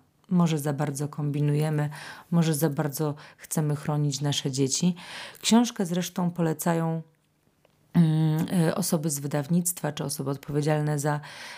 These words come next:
tekst, który został zamieszczony na stronie, e, czy redaktorzy powyżej trzeciego roku życia. I jak najbardziej się z tym zgadzam. Myślę, że im wcześniej będziemy oswajać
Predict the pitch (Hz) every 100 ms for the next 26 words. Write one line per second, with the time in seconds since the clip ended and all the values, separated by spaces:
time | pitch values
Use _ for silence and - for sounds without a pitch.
0 | - - 226 - - - 151 147 151 170
1 | 147 147 147 147 156 147 147 147 - 143
2 | 143 156 208 - - - - - 185 147
3 | 151 135 135 - 202 190 175 175 175 -
4 | - _ - 190 214 214 208 185 170 160
5 | 165 156 160 143 135 - 151 - 226 214
6 | 185 185 175 165 156 151 143 147 - 147
7 | 135 139 131 131 139 - - - - 180
8 | 170 185 170 170 165 - 165 - 156 151
9 | 151 151 151 - - - 151 147 147 -